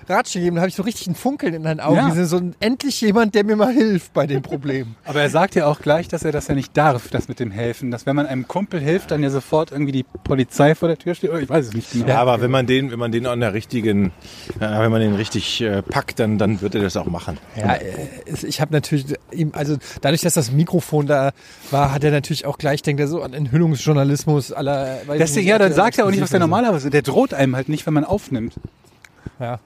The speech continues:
Speaker 2: Ist doch klar.
Speaker 1: Ist
Speaker 2: Aber
Speaker 1: eigentlich
Speaker 2: dann haben wir ja Beweise gegen ihn. Der hat vermutlich gedacht, wir sind diejenigen, die mit, mit Radiowellen sein, sein Gehirn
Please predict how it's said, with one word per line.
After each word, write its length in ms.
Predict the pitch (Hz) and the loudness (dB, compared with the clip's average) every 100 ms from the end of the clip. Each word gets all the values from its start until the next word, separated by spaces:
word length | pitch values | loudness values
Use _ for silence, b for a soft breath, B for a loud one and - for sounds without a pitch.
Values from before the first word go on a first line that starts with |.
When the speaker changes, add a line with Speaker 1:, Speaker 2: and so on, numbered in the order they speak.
| _ - | _ -14
Speaker 2:
Ist 100 | - | -12
doch 80 | - | -2
klar. 320 | 208 151 98 - - _ _ _ _ _ b b b b - | 2 2 0 -10 -20 _ _ _ _ _ b b b b -14
Speaker 1:
Ist 80 | 135 | -6
Speaker 2:
Aber 40 | |
Speaker 1:
eigentlich 120 | 156 | -2
Speaker 2:
dann 80 | 147 | 0
haben 80 | 185 | 2
wir 80 | 185 | 2
ja 60 | |
Beweise 420 | 165 165 208 147 | 4 2 2 0
gegen 260 | 120 117 123 | -4 -4 -4
ihn. 160 | 120 123 | -2 0
Der 100 | 175 | 0
hat 40 | |
vermutlich 300 | 208 190 196 | 0 -4 -6
gedacht, 280 | 170 185 175 | -2 -2 0
wir 100 | 165 | -2
sind 160 | 196 180 | -2 -2
diejenigen, 320 | 170 190 170 | -2 -2 -4
die 80 | 170 | -6
mit, 180 | 151 | -6
mit 220 | 160 143 139 | -4 0 4
Radiowellen 800 | 165 190 180 139 160 190 185 156 | 4 6 4 2 0 0 -4 0
sein, 340 | 165 165 160 B B B B | 0 0 -2 B B B B
sein 260 | 156 165 | 2 4
Gehirn 540 | 165 156 247 165 120 | 4 4 4 4 0